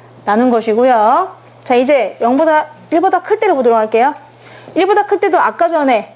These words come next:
뭐였었죠, 최대값이? 이였잖아요. 얘와 똑같이 이였잖아요. 자, 얘를 이제 Y축 잡아주시고,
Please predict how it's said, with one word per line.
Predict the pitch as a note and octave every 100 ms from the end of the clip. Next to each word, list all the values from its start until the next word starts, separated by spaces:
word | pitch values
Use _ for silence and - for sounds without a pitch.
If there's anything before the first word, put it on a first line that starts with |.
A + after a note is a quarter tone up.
| - - - - - - - - C#4+ F#4+ F4+
뭐였었죠, | A3 B3 C4+ B3+
최대값이? | E4 D#4+ B3 - F4+ - - - - - - - - - - - - A#2 G#2 - - - - - - -
이였잖아요. | B3 D#4+ D#4 B3 A3 - -
얘와 | F#4
똑같이 | G4 G4 F#4+ B3
이였잖아요. | A#3 A3+ G#3 C#4 E4+ -
자, | B3
얘를 | A#3+ C#4 C4+
이제 | A#3
Y축 | G3+ G#3 A3 A#3+
잡아주시고, | G#3+ A3 A3 G#3+ A3+ C#4+ F#4+